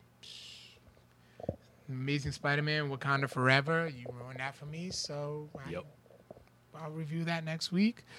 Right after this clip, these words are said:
Speaker 2: Mm.
Speaker 1: Um, I finished Glow, Gorgeous, the Gorgeous Ladies of Wrestling season two.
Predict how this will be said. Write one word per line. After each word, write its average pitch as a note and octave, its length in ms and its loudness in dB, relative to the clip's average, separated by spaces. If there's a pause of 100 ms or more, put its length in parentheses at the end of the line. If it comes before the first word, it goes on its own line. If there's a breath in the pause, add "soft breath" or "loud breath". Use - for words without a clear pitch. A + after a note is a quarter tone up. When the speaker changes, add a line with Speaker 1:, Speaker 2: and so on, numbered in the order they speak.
(240 loud breath)
Speaker 2:
Mm. - 60 -4
Speaker 1:
Um, E3 360 8
I D3+ 80 8
finished D#3+ 440 4
Glow, D#3 400 8 (380)
Gorgeous, D#3+ 300 12
the D3 260 8
Gorgeous D#3 360 6
Ladies D#3+ 260 6
of C#3+ 100 0
Wrestling D3+ 300 2
season D3 280 0
two. D#3 340 6